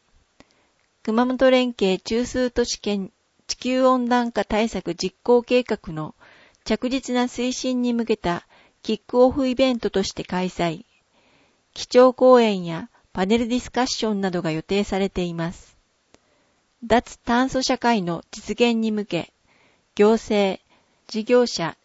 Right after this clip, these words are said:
住民が取り組むべきことについて一緒に考えてみませんか？ところ、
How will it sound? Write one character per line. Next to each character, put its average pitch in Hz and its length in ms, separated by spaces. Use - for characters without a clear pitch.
住 214 260
民 220 280
が 202 260
取 208 200
り 226 40
組 269 240
む - 20
べ 277 160
き - 100
こ 220 140
と 202 120
に 175 160
つ - 140
い 196 100
て - 300
一 185 100
緒 - 160
に 208 140
考 214 300
え 254 140
て 240 120
み 202 120
ま 196 120
せ - 160
ん 175 80
か？ 156 260
と - 140
こ 214 180
ろ、 208 260